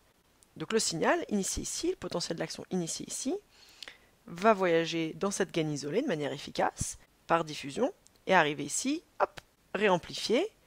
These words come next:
à nouveau, euh, entrée d'ion, euh, reboostage, réamplification du potentiel d'action, qui circule, et reboosté ici,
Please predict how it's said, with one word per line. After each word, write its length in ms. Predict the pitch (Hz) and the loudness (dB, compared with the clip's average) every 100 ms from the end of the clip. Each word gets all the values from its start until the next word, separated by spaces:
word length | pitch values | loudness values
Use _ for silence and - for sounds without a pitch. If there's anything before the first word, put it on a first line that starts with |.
| _ _ _ - | _ _ _ 0
à 120 | 160 | 2
nouveau, 400 | 185 175 175 175 | 2 0 2 4
euh, 240 | 156 143 - | 6 4 2
entrée 320 | - 175 - 151 | 2 2 0 -4
d'ion, 400 | 135 185 233 262 - | -2 2 4 4 2
euh, 120 | 156 | 4
reboostage, 680 | 175 202 196 - 190 185 160 | 4 2 -2 0 2 2 0
réamplification 800 | 170 202 190 185 185 175 - 175 | 0 -2 -4 -4 -2 -2 -2 -4
du 120 | 170 | -4
potentiel 480 | 170 156 151 - 143 | -4 -4 -6 -6 -6
d'action, 520 | - - - 247 359 - - - - _ _ | -6 -8 -2 -2 -2 -8 -18 -20 -20 _ _
qui 120 | - 214 | -10 -8
circule, 800 | - 170 - 202 247 311 330 220 | -4 -6 -6 -6 0 2 4 4
et 80 | |
reboosté 440 | 160 208 180 - - | 4 4 2 -4 -6
ici, 600 | - - 226 247 254 | -6 -4 -2 -2 -2